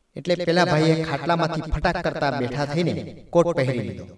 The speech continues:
આગંતુકને નવાઈ લાગી, "શું બહાર જાઓ છો તમે?" સાથે જ પેલા સુકલકડી દર્દીએ કહ્યું,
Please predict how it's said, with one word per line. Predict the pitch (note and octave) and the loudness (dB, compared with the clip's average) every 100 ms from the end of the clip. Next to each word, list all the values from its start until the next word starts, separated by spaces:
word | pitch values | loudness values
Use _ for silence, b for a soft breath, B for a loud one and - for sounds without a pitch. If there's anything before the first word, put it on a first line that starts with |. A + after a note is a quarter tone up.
| - _ _ _ _ _ _ _ _ _ - | -20 _ _ _ _ _ _ _ _ _ -8
આગંતુકને | B2+ C#3 G3 G3+ G#3 G3 F#3 | -4 0 2 2 0 0 0
નવાઈ | C3 D3 G3+ | 2 2 2
લાગી, | - G2+ - - - - | 0 -4 -8 -14 -14 -4
"શું | F3+ | -2
બહાર | C3 B2+ E3+ | 0 0 2
જાઓ | F#3+ G#3 G3+ | 4 4 2
છો | |
તમે?" | G3+ G3+ G#3 G#3 - - _ _ _ _ _ - _ | 0 -2 -4 -10 -16 -20 _ _ _ _ _ -20 _
સાથે | - C3 - F3 | -6 -4 -2 -2
જ | E3+ | -2
પેલા | E3 C#3 B2 B2 - | -2 0 0 -2 -4
સુકલકડી | G#3+ F3+ D3+ D3 B2+ A2+ - - | -2 -2 -2 -2 -4 -4 -8 -6
દર્દીએ | B2+ C3 C3 C3 | -4 -2 -2 -2
કહ્યું, | C3+ D3+ D#3 - | 0 0 0 -4